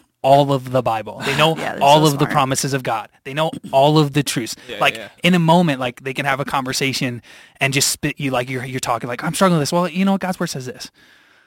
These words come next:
Speaker 2: Which even in those moments, like, "I don't know if I wanna hear that, but you're right." <laughs> Like, like, "Okay, I get that, I'll receive
Speaker 3: Yeah.
Speaker 2: that." So that's a gift of knowledge being, but then there's, I think, moments where they manifest. Like, if I'm talking to someone, I know this happened in my life.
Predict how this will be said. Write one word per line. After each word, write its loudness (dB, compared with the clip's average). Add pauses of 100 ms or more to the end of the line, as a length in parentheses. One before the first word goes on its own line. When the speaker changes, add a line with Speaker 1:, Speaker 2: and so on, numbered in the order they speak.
(220)
Speaker 2:
Which -4
even 4
in 2
those 4
moments, 4
like, 0
"I 0
don't 6
know 6
if -2
I 2
wanna 0
hear 2
that, 4
but 6
you're 4
right." 6
<laughs> 6
Like, 8
like, 8
"Okay, 6
I 8
get 0
that, 4
I'll 8
receive 2
Speaker 3:
Yeah. 2
Speaker 2:
that." -6
So -4
that's -2
a -8
gift -10
of -4
knowledge -4
being, -14 (200)
but -12
then -2
there's, -4
I -4
think, -12
moments -12 (260)
where -6
they -4
manifest. -8
Like, -12 (180)
if -12
I'm 0
talking -4
to -8
someone, -6
I -8
know -4
this -6
happened -8
in -8
my -8
life. -12